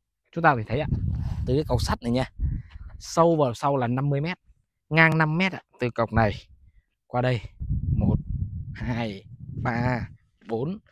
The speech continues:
năm, tới cọc này, năm mét nha quý vị. Đó, tới đây, năm mét và hai lô là mười mét, một cọc nữa là tới đây luôn. Đó, mười mét, mười mét vuông đất,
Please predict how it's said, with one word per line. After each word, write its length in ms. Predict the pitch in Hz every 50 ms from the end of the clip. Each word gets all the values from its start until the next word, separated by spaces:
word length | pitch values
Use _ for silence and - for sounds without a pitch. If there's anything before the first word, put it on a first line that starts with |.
| - - - - _ -
năm, 200 | 123 135 139 - - - - - -
tới 100 | - 143
cọc 200 | - - 107 -
này, 160 | 107 101 95 - - _ _ _ _ _ _ _ _ _ _ _ _ _ _
năm 260 | 131 131 135 131 131
mét 220 | 139 156 160 - 131
nha 60 | 123
quý 80 | 127
vị. 80 | 123 - - _ _ _
Đó, 180 | 98 104 101 101
tới 120 | - 113 120
đây, 120 | 123 107 - _ _ _ _ _ _ _ _ _ _ _ _ _ _ _
năm 280 | 131 143 139 131 131
mét 160 | 147 160 185 - _ _ _
và 180 | - 104 110 107
hai 280 | 107 123 139 143 143
lô 240 | 135 131 139 135 135
là 160 | 123 110 107
mười 240 | 104 107 110 107 104
mét, 180 | 110 139 165 - - - - - - - - - - - _ _ _ _
một 200 | - 113 110 101
cọc 200 | - 113 101 -
nữa 120 | 113 123 127
là 80 | 127
tới 180 | 113 107 110 117
đây 140 | 131 120 113
luôn. 140 | 113 110 - - - _ - - _
Đó, 220 | - 92 98 113 - - - - - - - - - - _ - - - - - - - - - - - - - -
mười 260 | 120 123 120 120 107
mét, 220 | 101 127 143 147 - _ _ _ _ _ _ _ _ _ _ _ _ _ _ _ _ _ _ _ _ _ _ _ _ _ _ _
mười 240 | - 113 117 120 117
mét 180 | 107 123 135 139
vuông 240 | 135 123 127 127 120
đất, 160 | 123 147 160